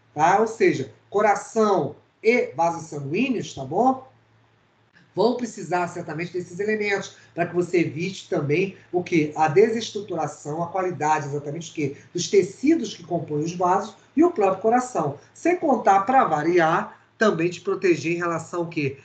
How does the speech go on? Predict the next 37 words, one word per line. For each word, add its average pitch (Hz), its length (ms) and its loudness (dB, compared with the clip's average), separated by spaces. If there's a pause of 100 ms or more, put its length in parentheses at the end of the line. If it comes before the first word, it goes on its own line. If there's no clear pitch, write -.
(140)
À 160 120 2
oxidação 175 800 0
que 180 80 -12
você 175 200 -6
tem 165 160 -6
nos 180 380 -2 (160)
tecidos, 214 640 -2
né? 160 240 2
Naturais, 165 720 -2
né? 156 260 -6 (200)
A 131 60 -14
questão 151 280 -4
exatamente 156 480 -4
de 180 140 -4
quê? 156 360 0 (220)
De 143 80 -6
você 156 260 2
ter 156 160 2
lá 143 140 2
o 139 60 0
envelhecimento 202 880 0
e 180 80 6
outros 170 240 2
elementos 170 520 -2
aí. 147 280 -4 (240)
Então, 180 100 0
os 180 140 -2
tocoferóis, 196 1040 2 (160)
que 170 180 2
entram 175 180 0
nesse 143 200 -10
grupo, 156 320 0
tá 147 100 -8
bom? 151 160 -4
De 135 80 -8
vitamina 139 460 -6
E, 175 260 0